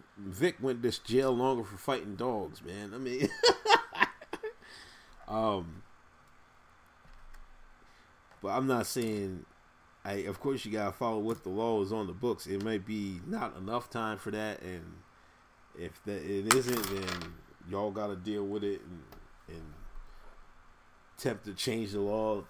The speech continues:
or the sentencing like y'all did with any other crimes, but I don't know. I would've gave him more than goddamn six months. I'll tell you that right now.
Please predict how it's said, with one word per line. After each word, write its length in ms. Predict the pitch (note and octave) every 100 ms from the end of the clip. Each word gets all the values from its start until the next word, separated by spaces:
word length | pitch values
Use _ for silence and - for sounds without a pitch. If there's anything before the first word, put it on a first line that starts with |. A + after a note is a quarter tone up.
| -
or 180 | F2+ E2+ C#2
the 100 | F2
sentencing 680 | - A2+ F2 G2 G#2 G#2 G#2
like 200 | G2 F#2+
y'all 180 | G2+ F#2+
did 220 | A2+ G#2
with 120 | G2
any 240 | A2 G#2
other 220 | A2 G2+ F2+
crimes, 640 | - G2 F#2 F2+ F2+ -
but 260 | G2 F#2+ F#2 - - - - - - - - - - - - - - - - - - -
I 120 | - A#2
don't 200 | A2 G#2
know. 80 |
I 140 | F2+ G#2+
would've 220 | A#2 G2+
gave 200 | G#2+ G#2+
him 120 | G2
more 240 | G2+ G#2 F#2+
than 220 | F#2 F2 - -
goddamn 420 | G2+ F#2 E2+ F#2
six 280 | - G2+ -
months. 260 | G#2+ G#2 F#2+
I'll 80 | F#2+
tell 180 | -
you 120 | F2 F2+
that 180 | G2
right 200 | E2 C#2+
now. 340 | F2 F#2+ E2+